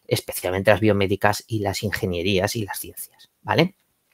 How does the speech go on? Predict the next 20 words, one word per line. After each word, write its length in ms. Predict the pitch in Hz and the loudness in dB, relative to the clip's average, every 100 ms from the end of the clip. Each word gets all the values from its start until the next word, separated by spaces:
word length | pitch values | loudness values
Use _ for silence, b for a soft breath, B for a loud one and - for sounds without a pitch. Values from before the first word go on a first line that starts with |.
| _ _ _ _ - B B B - | _ _ _ _ -14 B B B 2
Si 200 | - 123 | 8 8
a 60 | |
esto 240 | 123 - 139 | 8 6 6
se 160 | 160 | 8
unimos 400 | 147 156 151 139 - | 10 10 8 6 4
también 540 | 151 147 165 127 90 - | 2 6 8 6 4 -4
que 360 | - 151 113 - - | 4 4 4 -2 -4
las 220 | 113 - | -4 0
fuentes 540 | 127 160 143 78 107 - | 4 4 4 -2 -6 -4
o 80 | |
estas 220 | 120 - - | -2 -2 -2
principales 560 | 127 117 120 123 107 | 0 2 6 6 6
grandes, 520 | 117 117 113 110 101 - | 6 6 8 6 4 0
eh, 300 | 104 101 98 | -2 -2 -2
recursos 480 | 104 - 131 120 113 | -4 -2 -2 0 -2
in-, 80 | 110 | 0
internacionales 880 | 113 110 107 104 110 139 113 - - | 0 2 2 2 2 2 2 -2 0
están 460 | 107 - - 87 | 0 0 -4 -4
en 140 | 92 117 | 0 0
inglés, 440 | 143 160 151 - | 6 6 6 0